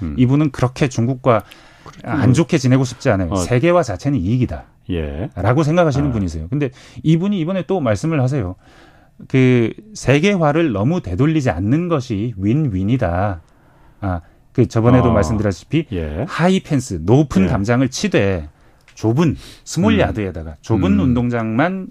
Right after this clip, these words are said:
Speaker 2: 이렇게 높은 펜스를 치고 나머지는 다 자유무역 하자는 거거든요. 그리고 이건 재무장관,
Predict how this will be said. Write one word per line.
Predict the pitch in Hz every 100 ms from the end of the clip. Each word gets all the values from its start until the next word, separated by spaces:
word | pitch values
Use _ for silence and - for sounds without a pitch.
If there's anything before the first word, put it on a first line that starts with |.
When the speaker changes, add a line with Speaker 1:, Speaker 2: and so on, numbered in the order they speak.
| -
Speaker 2:
이렇게 | 131 117 117
높은 | 101 98 135
펜스를 | 143 139 135
치고 | 135 127
나머지는 | 92 135 180 151
다 | 135 120
자유무역 | 110 156 135 -
하자는 | 135 190 190
거거든요. | 113 80 78 120 - _ - _ -
그리고 | 175 170
이건 | 156 175 151 127 - 156
재무장관, | 123 117 160 160 135 120 90